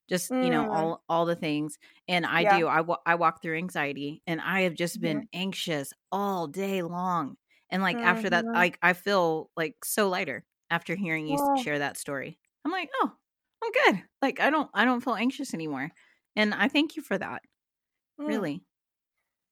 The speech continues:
Speaker 2: You're so welcome. I think, uh, I mean, I'm sure a lot of people can relate to the feeling of anxiety right now.
Speaker 1: Mm-hmm.
Speaker 2: I, I, have you been hearing that from a lot of your friends lately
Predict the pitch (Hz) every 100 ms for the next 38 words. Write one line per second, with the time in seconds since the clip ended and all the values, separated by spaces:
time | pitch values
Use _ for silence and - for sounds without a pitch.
0 | _ _ 247 - 269 240 240 220 202 208
1 | 208 226 226 - - 220 220 214 208 208
2 | - 226 208 190 202 240 208 208 - 196
3 | 185 196 196 - 202 185 190 - _ _
4 | _ _ _ _ 196 202 202 196 208 190
5 | 190 - - _ _ _ _ _ _ _
6 | - 208 208 190 190 190 185 170 - -
7 | 131 202 - _ _ 175 180 156 139 -
8 | _ _ _ _ - 202 196 196 - -
9 | _ _ _ _ _ - 220 - 269 254
10 | 262 320 508 403 262 254 254 254 254 240
11 | 214 196 196 202 202 196 196 196 202 196
12 | - 196 220